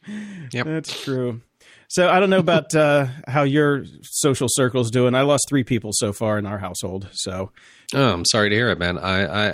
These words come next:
Speaker 1: actually have not lost anyone yet. So, um,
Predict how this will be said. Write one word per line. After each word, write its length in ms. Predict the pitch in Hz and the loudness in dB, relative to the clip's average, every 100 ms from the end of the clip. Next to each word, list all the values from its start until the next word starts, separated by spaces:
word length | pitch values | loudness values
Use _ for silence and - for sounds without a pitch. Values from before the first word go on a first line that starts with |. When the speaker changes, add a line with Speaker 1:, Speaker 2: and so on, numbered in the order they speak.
| 98 | -2
Speaker 1:
actually 260 | 120 - 110 | -2 0 0
have 180 | 110 98 | 0 0
not 320 | 101 104 107 - _ | 0 0 -4 -12 _
lost 600 | 101 92 95 107 - - | -8 -2 0 0 0 -2
anyone 360 | 76 78 82 87 | -6 -10 -12 -12
yet. 220 | 85 90 | -12 -8
So, 380 | - - 80 92 - - | -4 -4 -4 -14 -18 -14
um, 340 | 95 85 87 | -8 -6 -8